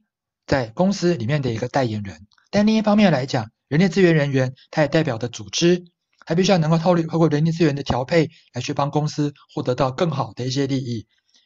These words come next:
也因此，在某些的时候，例如像当某个员工表现不好，一方面来讲，他可能有责任是否要对员工进行一些较为激烈的处理，例如像减薪，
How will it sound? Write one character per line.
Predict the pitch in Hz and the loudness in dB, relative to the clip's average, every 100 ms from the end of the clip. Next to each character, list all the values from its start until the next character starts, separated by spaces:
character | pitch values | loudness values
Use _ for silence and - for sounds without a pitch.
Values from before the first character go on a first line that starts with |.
| - | -2
也 | 147 | 4
因 | 202 | 4
此， | 240 165 117 - _ | 2 -2 -2 -6 _
在 | - 175 | 0 0
某 | 120 | 2
些 | 185 | 0
的 | 175 | 0
时 | 160 | 0
候， | 127 165 139 - - | 0 2 2 -2 -4
例 | 156 | -2
如 | 139 | -2
像 | 143 143 | 0 -2
当 | 135 151 | 0 0
某 | 120 | 0
个 | 120 | -4
员 | 113 | -6
工 | 131 175 175 _ _ | -2 -2 -2 _ _
表 | 107 | -10
现 | 107 151 | -4 -4
不 | 151 139 | -2 -4
好， | 120 92 _ _ _ _ _ _ _ _ | -4 -10 _ _ _ _ _ _ _ _
一 | - | 0
方 | 214 | 2
面 | 233 185 | 2 2
来 | 151 | 0
讲， | 156 113 | 0 -4
他 | 135 | -4
可 | 151 | -6
能 | 123 | -4
有 | 123 110 | -4 -6
责 | 113 131 | -6 0
任 | 185 160 - _ | 2 0 -6 _
是 | - 160 | -6 -2
否 | 131 | 0
要 | 139 - | -2 -2
对 | 170 143 | 0 0
员 | 123 | 0
工 | 165 165 | 0 0
进 | 165 156 | 2 -2
行 | 131 | -2
一 | 135 | -6
些 | 147 147 143 _ _ | 0 0 0 _ _
较 | - 147 | -2 -2
为 | 131 117 | 0 -4
激 | - 165 | 2 4
烈 | |
的 | 147 123 | 4 0
处 | - 117 | -6 -6
理， | 113 - | -6 -6
例 | 139 | -4
如 | 120 | -4
像 | 120 127 | -4 -4
减 | 120 95 95 | -6 -10 -6
薪， | 165 180 180 | -2 -2 -4